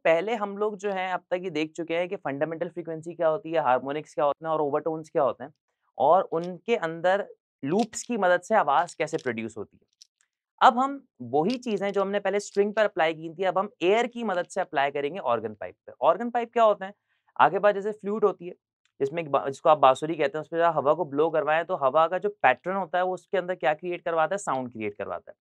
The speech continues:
Normally आपने एक चीज़ देखी होगी या एक चीज़ पढ़ी भी होगी, जिसे हम कहते हैं रेजोनेंस ट्यूब, जिसमें हम ट्यूनिंग फोक को बजाते हैं, उसमें से एक रेजोनेंस का साउंड आता है, इको का साउंड आता है, वो भी basically एक ऑर्गन पाइप की एग्जांपल है।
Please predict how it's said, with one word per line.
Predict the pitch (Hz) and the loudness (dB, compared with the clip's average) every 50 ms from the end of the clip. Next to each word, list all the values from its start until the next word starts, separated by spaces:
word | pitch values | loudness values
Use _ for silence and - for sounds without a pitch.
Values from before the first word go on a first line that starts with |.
| _ _ _ _ _ _ - - | _ _ _ _ _ _ -6 0
Normally | 139 147 160 175 185 196 202 202 | 2 2 2 2 0 0 0 4
आपने | 170 160 160 165 - 180 185 190 185 - | 4 4 4 2 -2 -10 -8 -8 -6 -6
एक | 165 165 165 | -6 -8 -8
चीज़ | - 180 185 170 156 | -8 -8 -8 -8 -4
देखी | 151 165 156 160 190 | -2 -4 -4 -2 -2
होगी | 185 180 175 170 180 | -4 -4 -2 -2 0
या | 175 170 | 0 0
एक | 165 165 | 0 -2
चीज़ | 175 170 160 - | -12 -12 -8 -4
पढ़ी | 160 151 156 160 | -2 -2 -2 -2
भी | 170 | -2
होगी, | 170 165 160 | -2 -2 -2
जिसे | 180 170 175 175 | -4 -6 -6 -6
हम | 175 165 | -4 -4
कहते | 151 143 - 180 | -4 -4 -2 -4
हैं | 170 135 | -2 0
रेजोनेंस | 123 117 113 139 143 151 160 156 - - | 0 0 0 -2 -4 -4 -4 -6 -6 -6
ट्यूब, | 160 160 156 _ _ - | -6 -6 -6 _ _ -14
जिसमें | 127 117 147 151 | -12 -10 -8 -8
हम | 147 151 | -8 -6
ट्यूनिंग | 139 147 143 143 156 160 | -4 -4 -4 -4 -4 -6
फोक | 156 - 160 156 | -4 -6 -6 -6
को | - 165 | -4 -4
बजाते | 151 151 147 139 139 139 - | -2 2 4 4 2 2 -2
हैं, | 151 | -8
उसमें | 147 - 160 151 | -8 -6 -8 -6
से | 139 160 160 | 0 0 0
एक | 151 131 _ _ _ _ _ - - | -2 -2 _ _ _ _ _ -4 2
रेजोनेंस | 127 131 131 139 147 156 156 147 | 2 4 4 4 0 0 -2 -4
का | - 160 | -6 -6
साउंड | 156 151 139 139 147 147 139 | -2 -2 -2 -2 0 0 0
आता | 135 131 147 | 0 0 -2
है, | 143 135 | -6 -8
इको | 139 131 151 139 | -6 -6 -4 -2
का | 156 151 | -2 -4
साउंड | - 147 135 139 139 131 | -4 -6 -6 -4 -2 -2
आता | 127 123 135 | -2 -2 -2
है, | 127 | -4
वो | 113 110 123 139 | -4 -2 -2 -2
भी | 139 147 | 0 -2
basically | 139 139 156 143 151 147 | -2 -4 -6 -8 -6 -6
एक | 147 143 117 131 | -6 -6 -2 0
ऑर्गन | 131 131 131 139 139 | 0 0 0 -2 -2
पाइप | 135 135 131 131 | -4 -4 -4 -6
की | 143 | -10
एग्जांपल | 135 127 127 127 120 120 120 120 120 | -8 -4 -2 -2 -2 -2 -6 -8 -8
है। | 123 | -8